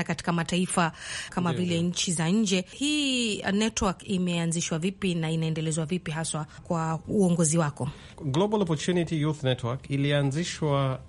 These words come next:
Speaker 1: shirika ambalo lilianzisha linaitwa Global Development Incubator, ambayo wanaojihusisha sana na mambo ya vijana.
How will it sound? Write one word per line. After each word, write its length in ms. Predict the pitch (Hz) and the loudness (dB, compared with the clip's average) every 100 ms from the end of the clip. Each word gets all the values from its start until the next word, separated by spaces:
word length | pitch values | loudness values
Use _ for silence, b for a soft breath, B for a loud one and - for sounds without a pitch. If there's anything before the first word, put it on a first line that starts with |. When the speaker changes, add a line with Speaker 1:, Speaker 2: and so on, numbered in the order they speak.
| - | -8
Speaker 1:
shirika 340 | - 151 160 | -4 -2 0
ambalo 260 | 139 147 143 | 2 2 2
lilianzisha 580 | 135 127 123 143 147 135 | 2 2 2 0 -2 -2
linaitwa 380 | 123 127 135 | 0 0 0
Global 580 | 127 117 127 135 135 131 | -2 -2 -2 0 0 0
Development 800 | 117 117 117 135 - 135 120 - | -2 -2 0 -2 0 0 -2 -2
Incubator, 640 | 135 135 156 160 160 165 190 B B B B | -4 -4 -4 -2 -2 -4 -6 B B B B
ambayo 360 | 127 143 143 | 0 2 2
wanaojihusisha 840 | 131 127 120 120 120 120 127 120 123 | 2 0 0 -2 -4 -4 -4 -4 -4
sana 360 | - 190 170 | -4 -4 -2
na 120 | 131 117 | 0 0
mambo 300 | 131 120 113 | 0 0 -2
ya 80 | |
vijana. 480 | 104 107 113 101 95 | -4 -2 -2 -2 -4